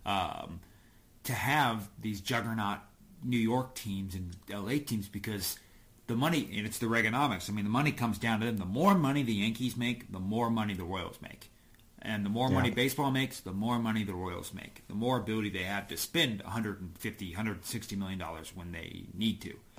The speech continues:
Speaker 1: Without that, without the Yankees, you know, having this gigantic sports network or the Dodgers and Angels signing these huge T V deals, I mean,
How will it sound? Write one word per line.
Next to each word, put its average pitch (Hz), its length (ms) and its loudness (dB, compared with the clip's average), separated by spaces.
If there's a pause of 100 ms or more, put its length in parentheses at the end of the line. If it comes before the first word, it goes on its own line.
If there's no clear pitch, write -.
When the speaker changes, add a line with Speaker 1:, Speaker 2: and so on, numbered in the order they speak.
(380)
Speaker 1:
Without 127 400 2
that, 110 260 2
without 123 240 -2
the 123 60 0
Yankees, 104 640 -2 (380)
you 107 80 0
know, 98 160 -4 (680)
having 117 320 -2
this 110 200 -2
gigantic 101 500 -2
sports - 320 -2
network 92 500 -6
or 87 360 -4
the 92 80 -8
Dodgers 104 460 2
and 98 100 -2
Angels 113 320 0
signing 98 440 -2 (160)
these 90 220 -10
huge 135 360 0
T 104 120 -4
V 113 180 -2
deals, 95 520 -4 (480)
I - 40 -6
mean, 98 300 -2